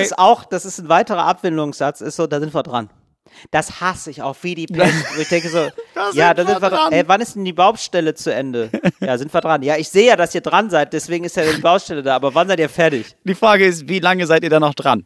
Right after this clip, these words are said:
Speaker 2: Das ist ja eigentlich meine
Speaker 1: Genau.
Speaker 2: Frage jetzt. Also das
Speaker 1: Ja, genau.
Speaker 2: Ja,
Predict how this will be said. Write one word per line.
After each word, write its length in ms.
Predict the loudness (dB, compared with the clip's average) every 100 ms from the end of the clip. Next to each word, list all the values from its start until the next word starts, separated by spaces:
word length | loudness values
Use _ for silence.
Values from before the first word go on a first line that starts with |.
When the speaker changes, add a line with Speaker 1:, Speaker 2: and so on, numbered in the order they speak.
| _
Speaker 2:
Das 180 | -2 0
ist 140 | 2
ja 120 | 4 4
eigentlich 260 | 4 2
meine 200 | 2 2
Speaker 1:
Genau. 180 | 2 4
Speaker 2:
Frage 160 | 2 0
jetzt. 280 | -8 -12 _
Also 240 | -4 -2 -2
das 240 | -2 -2
Speaker 1:
Ja, 120 | -2 -4
genau. 260 | -8 -10 -12 _ _ _ _ _ -6
Speaker 2:
Ja, 220 | -4 -4